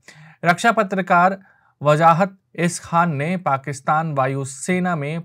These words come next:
मौजूद भ्रष्टाचार के बारे में एक खबर लीक की। इसके बाद पीएफ़एफ़ ने जांच बिठाई थी। जांच के बाद तेरह अधिकारियों का कोर्ट मार्शल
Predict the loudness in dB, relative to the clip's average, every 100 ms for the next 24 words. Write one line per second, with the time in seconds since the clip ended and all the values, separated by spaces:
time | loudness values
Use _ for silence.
0 | -10 -4 -2 -2 -4 -6 -6 -6 -8 -6
1 | -8 -4 0 0 0 -6 -2 -2 -2 -6
2 | -8 -12 -8 -8 -8 -4 -2 -2 -4 -8
3 | _ -6 -6 -6 -10 -14 -14 -14 _ -20
4 | _ _ -4 0 2 4 4 2 _ -16
5 | -10 -2 -2 -4 -4 -4 -4 -6 -4 -4
6 | -4 -6 -6 -10 -10 -2 0 0 -4 -6
7 | -2 -2 -2 -8 -10 _ _ _ -2 2
8 | 2 0 -2 0 0 0 -4 -2 -2 -2
9 | -6 0 2 2 -2 -6 -8 -6 -8 -6
10 | -4 -2 -2 -6 -8